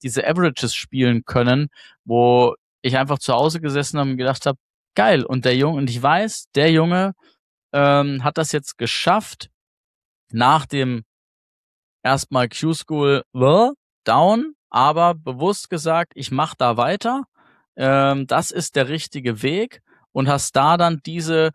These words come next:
für dich persönlichen Erfolge einfahren können. Du bist, hast trotzdem die Challenge Tour kein Turnier gewonnen, aber das liegt am Ende auch daran, dass da halt einfach brutale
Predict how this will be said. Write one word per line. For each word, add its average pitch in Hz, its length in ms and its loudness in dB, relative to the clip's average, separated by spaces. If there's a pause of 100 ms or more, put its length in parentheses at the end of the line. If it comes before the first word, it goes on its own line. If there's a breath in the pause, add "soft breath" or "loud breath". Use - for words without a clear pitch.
(140 soft breath)
für - 260 -2
dich 175 260 -4
persönlichen 160 600 -2
Erfolge 143 440 -2
einfahren 110 420 -4
können. - 280 -6
Du - 180 -14
bist, - 280 -8
hast 127 200 -2
trotzdem 143 340 -4
die 123 60 -10
Challenge 143 280 0
Tour 135 280 -2
kein 123 260 -6
Turnier 143 300 -2
gewonnen, 151 440 2
aber 127 200 2
das 120 160 0
liegt - 260 -12
am 127 200 0
Ende 131 420 2
auch 127 220 -2
daran, 123 360 -2
dass 117 200 -6
da 120 120 -2
halt 120 120 -4
einfach 117 380 -8
brutale 123 640 2